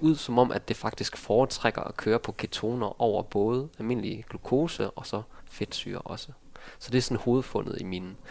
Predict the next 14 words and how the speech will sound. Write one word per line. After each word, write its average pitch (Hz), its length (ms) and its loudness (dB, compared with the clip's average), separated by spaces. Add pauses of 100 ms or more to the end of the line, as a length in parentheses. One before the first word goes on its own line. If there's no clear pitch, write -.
(360)
P - 60 -16
H 98 40 2
D. 98 400 -2
Og - 140 -8
så 113 320 6
kan 107 160 -2
man 101 140 0
sige, 104 280 2
at - 320 -4 (800)
vores 101 400 4
krop - 300 6
sådan 110 160 0
evolutionært 117 560 4
faktisk - 720 -2